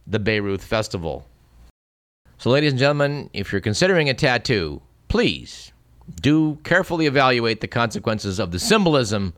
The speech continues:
associated with the thing you're gonna get stamped onto your body forever. Better yet, take the money you were gonna spend on tattoos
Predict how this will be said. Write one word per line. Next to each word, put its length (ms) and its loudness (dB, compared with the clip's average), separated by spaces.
associated 720 2
with 400 2
the 80 2
thing 200 2
you're 100 0
gonna 200 0
get 200 -2
stamped 440 0
onto 200 0
your 120 0
body 500 0
forever. 520 0
Better 160 4
yet, 380 0
take 200 -2
the 80 2
money 240 2
you 80 4
were 80 4
gonna 160 0
spend 320 0
on 120 2
tattoos 680 2